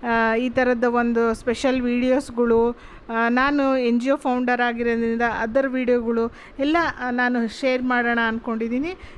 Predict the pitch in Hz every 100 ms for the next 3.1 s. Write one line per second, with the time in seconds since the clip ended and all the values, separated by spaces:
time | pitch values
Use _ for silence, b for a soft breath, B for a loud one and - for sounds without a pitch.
0 | - - 226 214 214 214 226 226 240 294
1 | 285 - 269 285 285 254 202 220 220 220
2 | B B B 240 254 277 - - 262 254